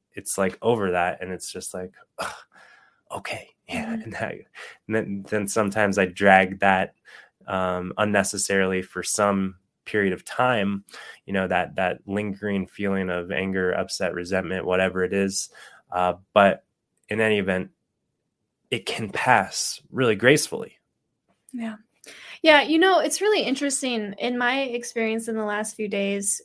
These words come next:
Speaker 2: reconnecting with anger, um,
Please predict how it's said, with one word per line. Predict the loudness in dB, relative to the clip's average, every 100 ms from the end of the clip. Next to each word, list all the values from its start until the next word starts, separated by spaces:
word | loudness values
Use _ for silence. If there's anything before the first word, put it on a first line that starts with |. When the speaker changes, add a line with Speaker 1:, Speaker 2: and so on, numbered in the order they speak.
| -8
Speaker 2:
reconnecting | -8 -6 -6 -6 -6 -4 -2 -2
with | -4 -6 -14 _ _ _ _ -6
anger, | -4 -2 0 2 0 -4 _ _ -18 -2
um, | 2 2 2 -2